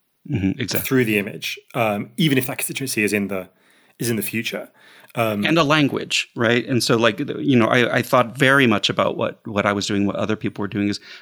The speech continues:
Speaker 1: building a vocabulary with which you could have a conversation about this,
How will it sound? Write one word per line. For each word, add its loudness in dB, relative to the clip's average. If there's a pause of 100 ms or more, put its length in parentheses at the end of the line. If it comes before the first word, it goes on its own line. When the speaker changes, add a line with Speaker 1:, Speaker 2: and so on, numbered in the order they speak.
Speaker 1:
building 4
a 4
vocabulary -2
with -4
which -4
you -6
could -8
have -6
a -8
conversation -6 (440)
about -4
this, -4